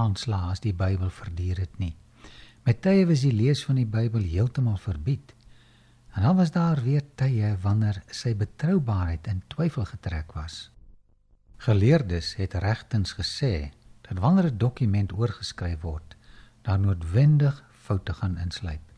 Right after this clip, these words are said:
Ek kyk hier na die Nash Papyrus, wat 'n gedeelte van Deuteronomium ses vers vier en vyf aanhaal. Omdat die Jode geglo het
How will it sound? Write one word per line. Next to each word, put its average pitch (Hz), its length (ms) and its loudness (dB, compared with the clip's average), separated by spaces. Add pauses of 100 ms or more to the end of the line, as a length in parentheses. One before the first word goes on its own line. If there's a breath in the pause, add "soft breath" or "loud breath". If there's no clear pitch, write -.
(840 loud breath)
Ek - 140 -2
kyk 185 200 0
hier 170 100 4
na 151 120 4
die 123 140 2
Nash 101 340 0
Papyrus, 110 720 -4
wat - 200 -6
'n - 40 -6
gedeelte 104 500 -2
van 90 240 -4
Deuteronomium 92 720 -2
ses - 560 -6
vers 82 280 -8
vier 110 220 -4
en 87 160 -2
vyf - 460 -8 (340)
aanhaal. 82 540 -6 (1400)
Omdat 185 300 4
die 156 80 2
Jode 123 240 2
geglo 135 460 0
het - 280 -4